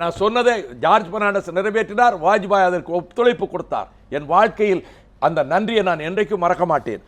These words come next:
ஆனால் ரெண்டாயிரத்தி எட்டு ஆறுல இருந்து பிரதமர் மன்மோகன் சிங்கிட்ட பதினேழு தடவை போய் சந்திச்சு மண்டாடி இருக்கேன். ரடார் கொடுக்காதீங்க, ஆயுதம் கொடுக்காதீங்க, எங்களை அழிக்காதீங்க, எங்க மக்கள்னு கெஞ்சி இருக்கிற, மண்டாடி இருக்கேன். கலைஞர் வாயே திறக்கல,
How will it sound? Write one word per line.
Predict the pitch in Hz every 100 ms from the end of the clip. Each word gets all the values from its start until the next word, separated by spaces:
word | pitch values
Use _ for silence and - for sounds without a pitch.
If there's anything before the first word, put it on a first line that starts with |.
| _ -
ஆனால் | 156 131
ரெண்டாயிரத்தி | 185 220 269 262 247 240 180
எட்டு | 185 - 147 190
ஆறுல | 226 214
இருந்து | 175 156 117 - - - - - _ _ _ _ - - _ _ - -
பிரதமர் | 156 190 208 196 180 175 160 156
மன்மோகன் | 196 269 285 233
சிங்கிட்ட | 220 196 175
பதினேழு | 185 247 277 277 247
தடவை | 254
போய் | 240 -
சந்திச்சு | 220 202 208
மண்டாடி | 170 202 202 180
இருக்கேன். | 156 135
ரடார் | 151 214 226 185
கொடுக்காதீங்க, | 185 180 165 151
ஆயுதம் | 180 220 208
கொடுக்காதீங்க, | 180 180 170 156 143 139
எங்களை | 151 160
அழிக்காதீங்க, | 185 233 220 190 165 151
எங்க | 151
மக்கள்னு | 165 202 190 156 113 - - - -
கெஞ்சி | 208 254 262
இருக்கிற, | 226 196 160
மண்டாடி | 196 202
இருக்கேன். | 185 160 -
கலைஞர் | 208 226 175
வாயே | 175 220 226 185
திறக்கல, | 175 151